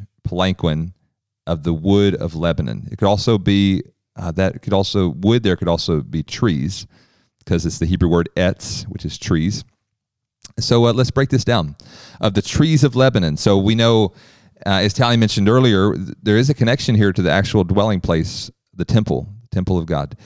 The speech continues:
And so we know that Solomon actually built a temple out of the trees of Lebanon,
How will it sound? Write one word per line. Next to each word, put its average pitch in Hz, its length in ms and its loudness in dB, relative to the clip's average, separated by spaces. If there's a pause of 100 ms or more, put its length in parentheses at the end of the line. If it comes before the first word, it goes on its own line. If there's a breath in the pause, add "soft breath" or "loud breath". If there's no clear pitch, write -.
(240 soft breath)
And 82 140 -2
so 87 500 2
we 98 140 0
know 98 140 4
that 90 140 0
Solomon 107 480 0
actually 90 260 0
built 101 500 0 (100)
a 87 180 0
temple 107 500 -2 (920)
out 90 200 2
of 87 220 0
the 85 120 -2
trees 90 260 0
of 95 100 -2
Lebanon, 113 340 0